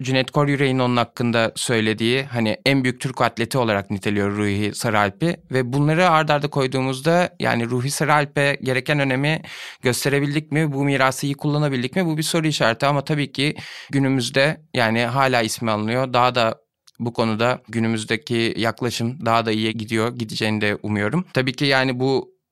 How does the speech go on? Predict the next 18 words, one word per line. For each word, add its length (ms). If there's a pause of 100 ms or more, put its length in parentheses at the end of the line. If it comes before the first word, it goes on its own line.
(280)
Cüneyt 280
Koryürek'in 440
anlattığı 420
anılardan 520
biri 220
de 260
yani 420
o 160
dönemki 640 (240)
üç 200
adımda 340
üç 280
dünya 260
rekoru 300
kıran 300
Brezilyalı 500
Da 80
Silva. 420